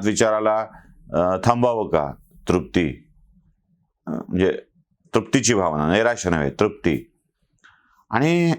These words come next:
आता खात्री पटायला लागली आहे की जग बदलतंय.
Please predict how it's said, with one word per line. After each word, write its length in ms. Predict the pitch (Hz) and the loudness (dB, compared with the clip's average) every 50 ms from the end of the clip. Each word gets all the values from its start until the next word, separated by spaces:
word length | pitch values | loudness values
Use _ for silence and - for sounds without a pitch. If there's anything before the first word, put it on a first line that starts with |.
| - _ - | -4 _ 0
आता 560 | 117 123 - - 185 170 127 113 131 160 175 - - - - - _ _ _ _ _ _ _ _ _ _ _ _ _ - | 0 0 2 2 2 2 2 0 -2 -4 -8 -12 -20 -20 -20 -20 _ _ _ _ _ _ _ _ _ _ _ _ _ -6
खात्री 300 | - 120 113 - - 139 | -2 -2 0 2 2 0
पटायला 380 | 151 127 151 143 147 147 143 143 | 2 2 0 0 0 -2 0 0
लागली 280 | 143 143 135 131 135 147 | 0 0 0 0 0 0
आहे 80 | 147 | 0
की 100 | 127 135 | 0 0
जग 180 | 131 117 127 131 | 2 2 0 0
बदलतंय. 600 | 113 104 113 101 98 98 85 71 80 76 65 | 2 0 0 2 2 -2 0 0 -2 -2 -2